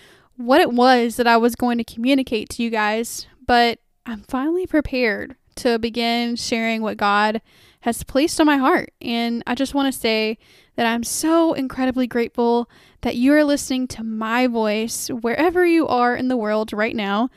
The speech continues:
Um, it means the world that you decided to listen to me when you could be elsewhere. And I just wanna say that I'm just truly, truly grateful. In this episode, I will be sharing with you what you can expect from this show,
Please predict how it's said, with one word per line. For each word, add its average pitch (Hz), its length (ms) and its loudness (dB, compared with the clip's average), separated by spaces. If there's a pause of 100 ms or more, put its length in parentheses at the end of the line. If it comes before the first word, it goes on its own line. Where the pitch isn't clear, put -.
(320)
Um, 240 320 4
it - 160 -4
means 294 400 2
the 262 140 4
world 226 420 2
that 214 160 -2
you 233 100 -2
decided 220 600 -2 (200)
to 285 100 -6
listen 277 240 -2
to 285 100 -2
me 302 340 -2
when 240 200 -4
you 240 100 -4
could 240 140 -6
be 254 80 -2
elsewhere. 269 580 -6
And 233 400 -6
I 240 80 -6
just 233 140 -8
wanna 254 140 -2
say 285 240 -2
that 220 280 -2 (380)
I'm 247 420 0 (120)
just - 300 -8
truly, 269 300 0
truly 247 280 -2
grateful. 214 520 -8 (640)
In 294 140 6
this 370 180 4
episode, 269 720 6
I 247 180 2
will 294 140 6
be 302 140 2
sharing 254 480 2
with 254 200 0
you 226 360 -4
what 240 260 -2
you 233 160 -2
can 320 140 2
expect - 500 0
from 262 220 2
this 262 140 2
show, 254 460 2